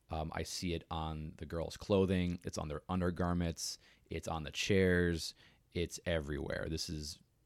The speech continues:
horrible conditions to work in. Very dangerous.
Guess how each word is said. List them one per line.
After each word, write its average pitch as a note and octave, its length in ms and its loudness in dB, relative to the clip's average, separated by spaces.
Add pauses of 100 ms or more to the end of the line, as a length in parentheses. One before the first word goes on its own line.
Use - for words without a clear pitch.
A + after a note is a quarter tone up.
horrible F#2 500 2
conditions D#2 520 -4
to D#2 100 -2
work - 280 -4
in. - 160 -10
Very G2 280 4
dangerous. D#2 680 -2